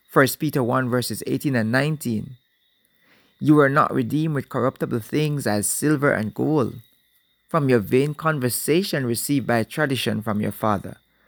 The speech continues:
but with the precious blood of Jesus, as of a lamb without blemish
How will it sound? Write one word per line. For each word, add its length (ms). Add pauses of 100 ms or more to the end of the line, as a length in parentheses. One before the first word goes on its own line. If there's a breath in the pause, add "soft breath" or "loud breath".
(380 soft breath)
but 180
with 160
the 140
precious 500
blood 220
of 160
Jesus, 640 (440)
as 200
of 180
a 60
lamb 420 (100)
without 460
blemish 460